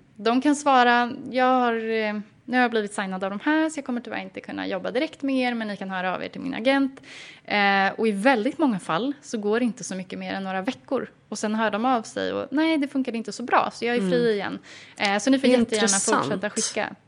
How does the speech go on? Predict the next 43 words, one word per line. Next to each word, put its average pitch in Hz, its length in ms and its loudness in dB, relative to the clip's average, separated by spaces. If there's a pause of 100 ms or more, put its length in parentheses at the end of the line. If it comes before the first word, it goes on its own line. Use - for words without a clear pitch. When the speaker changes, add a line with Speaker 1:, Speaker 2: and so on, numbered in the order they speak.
(120)
Speaker 2:
Mm. 196 360 0
Speaker 1:
Ja, 240 320 4
så - 120 0
att 240 100 -2
jag 302 200 6
tycker, 202 580 0
eh, - 1200 -6
det 214 140 2
är 269 40 8
inte 262 180 2
förvånande 233 920 0
att, - 300 -10
eh, 196 200 -4
se 196 160 -6
den 196 180 -2
artikeln 247 460 -6
och 196 60 -8
se 190 140 -4
att 185 100 -6
de 185 140 -8
kämpar. - 580 -2 (160)
Speaker 2:
Mm. 175 280 -4
Speaker 1:
Eh, 190 320 0
och 202 200 -4
jag 285 420 6
är 202 120 -2
ju 185 120 -2
verkligen 175 640 -4 (1400)
allt 226 380 0
för, 190 560 0
för 190 220 -2
frihet. 220 540 -2
Jag 214 120 -2
tycker 247 200 -2
att 220 120 0
det 214 60 -6
finns 233 280 -4
så 370 200 -2
mycket 190 560 0
för 185 200 0
alla 180 380 -2
att 180 60 -4
vinna 226 520 0